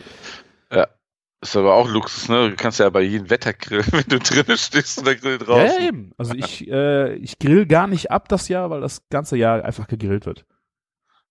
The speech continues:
Speaker 1: Ja, Hammer. Ja. Und bist zufrieden, so läuft, läuft das Ding gut, ja?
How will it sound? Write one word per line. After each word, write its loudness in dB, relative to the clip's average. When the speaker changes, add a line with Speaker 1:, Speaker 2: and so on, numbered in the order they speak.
Speaker 1:
Ja, -6
Hammer. -12
Ja. -2
Und -4
bist -6
zufrieden, -4
so 4
läuft, 0
läuft 0
das -2
Ding -2
gut, -6
ja? 4